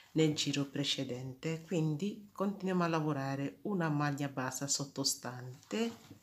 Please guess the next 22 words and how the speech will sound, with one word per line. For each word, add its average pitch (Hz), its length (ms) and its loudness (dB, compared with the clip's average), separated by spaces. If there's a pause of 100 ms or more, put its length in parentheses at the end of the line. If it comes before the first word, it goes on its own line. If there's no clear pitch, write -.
(680)
dove 156 400 6
c'era 139 680 2 (180)
una 151 180 2
maglia 139 300 2
bassa 135 320 0
normale 131 720 -4
e 180 100 2
una 190 260 4
maglia 143 340 4
bassa 139 320 0
normale 131 600 0
dove 156 160 4
avevamo 147 380 6
lavorato 147 800 0
una 160 220 2
maglia 139 280 2
bassa 131 260 -2
sottostante. - 600 -4
Quindi 156 220 4
alternando 151 760 4
questo 143 320 0
punto 139 680 -2